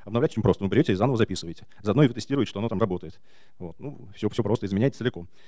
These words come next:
Э, просто не надо делать, э, большие такие контенты, там типа пары, привязываться к средневековым таким вот этим,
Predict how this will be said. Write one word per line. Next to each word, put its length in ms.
Э, 120
просто 200
не 40
надо 140
делать, 260
э, 280
большие 300
такие 180
контенты, 380
там 140
типа 180
пары, 300
привязываться 460
к 60
средневековым 480
таким 220
вот 80
этим, 200